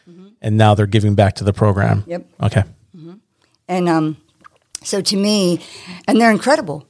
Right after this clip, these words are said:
Speaker 1: They're here every week. You know, Gary and I
Speaker 2: Wow.
Speaker 1: are just two people.
Speaker 2: Yeah.
Speaker 1: <laughs> So,
Speaker 2: Yeah.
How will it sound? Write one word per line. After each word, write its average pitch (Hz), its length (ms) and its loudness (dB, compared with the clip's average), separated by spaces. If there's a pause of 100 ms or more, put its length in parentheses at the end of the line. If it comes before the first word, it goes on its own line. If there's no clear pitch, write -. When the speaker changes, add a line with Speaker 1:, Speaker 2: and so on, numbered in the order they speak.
Speaker 1:
They're 202 180 0
here 208 160 -2
every 208 220 -2
week. 285 420 -8 (160)
You 196 80 -4
know, 190 140 2
Gary 330 240 0
and 226 100 2
I 208 60 4
Speaker 2:
Wow. 190 60 2
Speaker 1:
are - 20 -2
just 180 200 -4
two 190 120 -6
people. - 480 -12
Speaker 2:
Yeah. 113 180 4
Speaker 1:
<laughs> 104 100 -4 (340)
So, - 80 4
Speaker 2:
Yeah. - 120 0